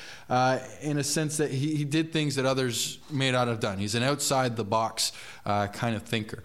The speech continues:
What were the first things June Jones did when he got here that Ken Austin wouldn't do? Well, he named Jeremiah Masoli the starter,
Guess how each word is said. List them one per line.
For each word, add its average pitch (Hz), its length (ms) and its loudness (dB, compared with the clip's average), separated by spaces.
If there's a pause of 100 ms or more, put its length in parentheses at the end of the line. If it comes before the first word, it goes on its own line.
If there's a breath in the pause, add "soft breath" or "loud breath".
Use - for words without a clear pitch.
(460 loud breath)
What 147 120 2
were 240 60 2
the 247 60 -2
first 208 320 0
things 190 240 0
June 160 200 2
Jones 143 300 0
did 143 240 2
when 117 140 0
he 113 40 0
got 135 280 4
here 110 160 0
that 107 180 -4
Ken 127 220 -2
Austin 127 360 0
wouldn't 117 240 -2
do? 135 200 0
Well, 107 380 0
he 110 180 -2
named 117 260 0
Jeremiah 123 400 0
Masoli 113 340 0
the 107 60 -2
starter, 113 540 0